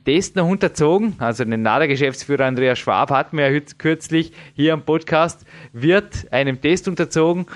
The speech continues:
und so wie dieser Test freigegeben ist, und das wird die nächsten Tage soweit sein, gibt es ein Produkt, das verkauft werden darf und das noch nicht vor mir steht, aber in Kürze, du bekommst das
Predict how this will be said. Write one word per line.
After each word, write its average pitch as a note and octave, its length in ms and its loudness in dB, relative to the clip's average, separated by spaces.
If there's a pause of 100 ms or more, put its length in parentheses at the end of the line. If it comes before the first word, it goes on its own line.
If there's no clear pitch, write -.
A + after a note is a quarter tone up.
(240)
und D3 220 -4
so D3 200 -4
wie G3+ 220 2
dieser F3 440 0
Test - 560 -2
freigegeben E3+ 680 2
ist, E3+ 220 -2
und D3+ 60 -2
das C3 140 -2
wird D3 160 -2
die C3+ 60 -2
nächsten B2+ 380 -2
Tage C3+ 260 2
soweit C3+ 380 0
sein, B2+ 320 2 (360)
gibt G3 220 -2
es E3+ 140 0
ein D#3 160 2
Produkt, D#3+ 440 0 (180)
das C#3+ 240 2
verkauft C3+ 640 -2
werden C3 340 0
darf A#2 400 0
und A2+ 160 -10
das C#3 420 -2 (300)
noch D#3 260 0 (120)
nicht A3 320 0
vor C#3 160 0
mir D3+ 200 2
steht, F3 400 0 (340)
aber D#3+ 540 4
in C#3 160 0
Kürze, F3+ 640 0 (100)
du F#3 160 2
bekommst D#3+ 540 0
das B2 140 -2